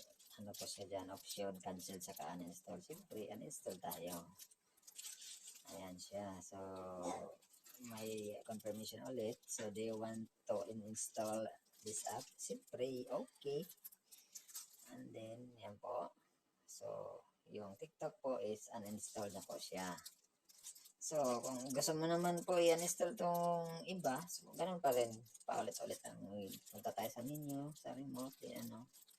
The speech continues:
Hanapin, for example, gusto mo naman siya nandun na sa ibabaw, so, please stop ang ilagay. Piliin mo. So, sana po ay may natutunan kayo at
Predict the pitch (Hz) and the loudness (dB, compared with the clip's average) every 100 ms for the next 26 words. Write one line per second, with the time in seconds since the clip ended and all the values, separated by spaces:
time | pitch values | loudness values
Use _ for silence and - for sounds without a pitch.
0 | - - - - _ - - - 123 240 | -20 -20 -20 -20 _ -14 -10 -2 0 0
1 | - 247 135 196 262 180 170 170 180 185 | 0 0 2 0 2 4 4 6 4 4
2 | 185 190 180 185 185 185 185 185 185 185 | 4 4 6 8 8 8 6 4 4 4
3 | 180 175 - 180 196 208 185 160 151 156 | 4 6 6 10 10 10 10 8 8 6
4 | 151 - - 202 - - 123 - 123 127 | 6 6 -2 -2 -2 4 4 4 -4 -2
5 | 127 117 117 113 - - - - - 120 | -2 -2 -2 -2 -8 -8 -18 -20 -12 -4
6 | 240 269 262 262 - - - - _ _ | -4 -4 -10 -16 -16 -16 -14 -18 _ _
7 | - - - - - - _ - - - | -20 -20 -20 -20 -20 -20 _ -14 -6 0
8 | 147 143 - 139 127 131 123 123 - 123 | 2 0 2 4 6 6 4 4 2 2
9 | 117 107 135 131 110 160 - - 120 107 | 2 2 4 4 4 -2 -8 -12 -8 -8